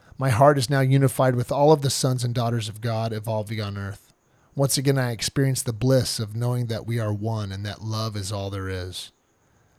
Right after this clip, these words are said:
Knowing this profound truth evokes from within the deepest recesses of my being a reverent feeling of infinite gratitude. And so it is, beloved, I am that I am. Dear one,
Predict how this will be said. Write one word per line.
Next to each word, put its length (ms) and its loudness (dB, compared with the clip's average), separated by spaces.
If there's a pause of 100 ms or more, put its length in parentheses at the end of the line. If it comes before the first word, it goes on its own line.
(140)
Knowing 260 4
this 120 0
profound 480 -2
truth 300 0
evokes 420 2
from 220 -2
within 380 0
the 60 0
deepest 460 -2
recesses 500 0
of 80 -2
my 160 0
being 400 -2
a 140 -6
reverent 480 2
feeling 440 4
of 140 2 (240)
infinite 600 2
gratitude. 720 2 (1600)
And 200 2
so 340 8
it 80 10
is, 320 6
beloved, 760 2 (280)
I 200 2
am 440 2
that 200 4
I 120 2
am. 460 -4 (1700)
Dear 260 6
one, 380 4